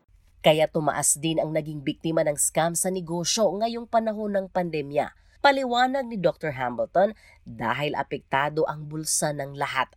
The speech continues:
Naging target ng scammers na makapagnakaw sa mga superannuation sa pamamagitan ng pag-aalok ng mga serbisyo na hindi naman makatotohanan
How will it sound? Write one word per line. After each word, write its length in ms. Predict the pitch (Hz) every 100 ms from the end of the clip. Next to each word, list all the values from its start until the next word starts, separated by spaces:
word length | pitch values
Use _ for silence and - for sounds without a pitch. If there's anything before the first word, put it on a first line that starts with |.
| _ -
Naging 400 | 254 220 208 180
target 480 | 143 160 165 147
ng 80 | 143
scammers 640 | 139 - 123 127 160 160 -
na 160 | 170
makapagnakaw 1040 | 170 - 175 180 185 220 208 - 156 220 - -
sa 220 | - 269 240
mga 160 | 233
superannuation 960 | 226 240 208 208 196 175 143 131 175 165
sa 140 | 196
pamamagitan 640 | 185 175 156 143 190 180 180
ng 80 | 170
pag-aalok 720 | 165 156 127 85 120 151 - - - _
ng 160 | 262 285
mga 200 | 254 247 226
serbisyo 640 | 214 175 156 147 226 196 - - -
na 160 | 269
hindi 380 | 277 262 226 285
naman 320 | 285 247 240
makatotohanan 960 | 226 214 208 202 190 165 156 180 190 165